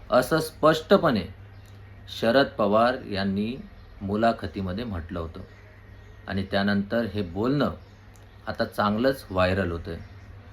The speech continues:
शरद पवार स्वतः म्हटले की, "मी मुंडेंना बऱ्याच प्रकरणातून बाहेर काढलंय." त्यामुळे जर पवार मुंडेंना संकटातून बाहेर काढू शकतात,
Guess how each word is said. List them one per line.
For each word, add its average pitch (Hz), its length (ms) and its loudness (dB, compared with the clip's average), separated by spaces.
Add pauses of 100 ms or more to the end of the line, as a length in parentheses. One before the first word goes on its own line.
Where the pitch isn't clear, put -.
(380)
शरद 143 240 6
पवार 135 340 4
स्वतः 120 420 6
म्हटले 107 380 0 (720)
की, 135 80 0
"मी 143 160 2
मुंडेंना 131 600 2 (1000)
बऱ्याच 147 400 6
प्रकरणातून 120 800 0
बाहेर 113 340 4
काढलंय." 85 380 0 (880)
त्यामुळे 139 460 4
जर 135 160 0 (280)
पवार 127 340 8 (1600)
मुंडेंना 135 500 4
संकटातून 139 720 2
बाहेर 110 300 4
काढू 110 420 4
शकतात, 104 440 2